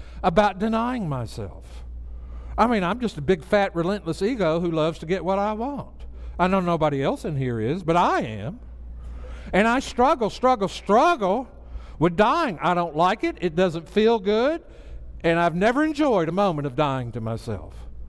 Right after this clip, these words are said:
But the wonderful glory is when I do, by God's grace and the work of the Spirit, I get infused, as it were, with new life and new power. Now,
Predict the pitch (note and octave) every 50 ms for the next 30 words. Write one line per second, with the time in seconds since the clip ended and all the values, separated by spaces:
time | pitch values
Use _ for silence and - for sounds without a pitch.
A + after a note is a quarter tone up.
0 | - - - - - - - - E3+ F3 F3 F3 D#3+ D3 C#3+ D3 D#3+ F#3 A#3+ D#4+
1 | E4 E4+ - - F3+ D3+ B2+ D#3+ E3 A3 D4+ E4+ D#4 G#3+ D#3+ D3+ D#3 D3 A2 B2+
2 | C#3 D#3 G3 A3 A#3 A#3+ A3 - F3+ F3+ F3 E3+ D3 C3 D3+ G3 A#3 A3 F3+ D3+
3 | D#3 D3+ D3+ D3+ D#3 D3 C#3 D#3+ D#3 D#3+ C3+ - - - G3 G#3+ E3+ D3 E3 E3+
4 | - - - - D#3 D#3+ D#3 D#3 D3+ D#3+ D3+ D#3 D3 B2+ C3+ - - - - G#3
5 | F#3 D#3+ C#3 C3+ - - - - - - - - - - - - - - - D3+
6 | D#3 E3 F3+ C3+ D#3 E3+ F3 E3 - - - D#3 D#3 D3+ D3 C3+ - G3+ A3+ B3
7 | A#3 F3 D3 C#3 C#3 - - C#3 C#3+ D#3+ D3+ - F#3 - E3+ D#3 D3 B2+ A#2+ A#2
8 | A#2+ A#2+ - - - - - - - - C#3 C3+ C#3+ D3 E3 G3 A3+ A#3+ B3 B3
9 | A#3+ G#3 D3 A#2 A#2 B2+ - - - - - - - - - - - - - -
10 | C3+ D3 D#3 D#3+ D#3 D#3 D3+ D3 C#3+ C#3+ D3 C3 - - - - - - D#3 F#3+
11 | F#3+ F#3+ F#3 F3 E3 D#3 C#3+ B2 G2+ F#2 F#2 F2+ - - - - - - - -
12 | - - - - - - - - - - - - - - - - F3+ F#3 D#3+ C3+
13 | C3 C3+